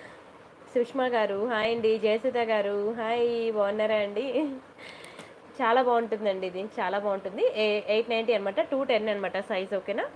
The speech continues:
చాలా బాగుంటుంది. And నెక్స్ట్ డిజైన్ చూద్దాం. టూ టెన్ అడిగారు కదా, టూ టెన్లో ఒక డైలీ వేర్ అయితే ఉన్నది. ఇది డైలీ వేర్ అనమాట, బాగుంటుంది.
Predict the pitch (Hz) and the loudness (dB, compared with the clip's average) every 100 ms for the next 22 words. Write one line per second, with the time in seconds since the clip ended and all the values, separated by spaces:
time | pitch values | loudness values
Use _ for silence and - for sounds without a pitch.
0 | - 220 214 196 175 170 185 - - - | -4 -2 -2 -4 -8 -12 -14 -18 -20 -20
1 | - - - 233 240 233 - 277 247 233 | -20 -10 -2 2 2 0 -4 -4 0 -2
2 | 226 214 175 247 508 - - - - - | -2 -6 -2 -4 -4 -10 -20 -20 -16 -16
3 | - - - - - - - - - - | -16 -20 -20 -20 -20 -20 -18 -16 -16 -12
4 | - - - - - - - - 247 247 | -12 -12 -12 -12 -12 -14 -18 -4 0 2
5 | 240 226 214 196 196 190 208 311 285 285 | 0 0 -2 -2 -4 -2 -2 0 -2 0
6 | 247 262 392 330 262 220 214 247 262 240 | 2 2 2 2 2 2 2 4 4 2
7 | 233 214 190 185 180 370 - - - - | 0 -4 -4 -4 -4 -4 -6 -12 -20 -20
8 | - - - - - - - - - - | -20 -20 -20 -20 -18 -14 -16 -16 -20 -20
9 | - - - - - - - - - - | -18 -20 -20 -20 -20 -20 -20 -20 -20 -18
10 | - - - - - - - - - - | -14 -12 -6 -6 -6 -14 -20 -20 -20 -20
11 | - - - 226 254 220 208 226 208 190 | -20 -16 -8 -2 2 2 2 0 -2 -4
12 | 180 170 - - 196 196 208 185 | -6 -6 -8 -6 -4 -4 -6 -10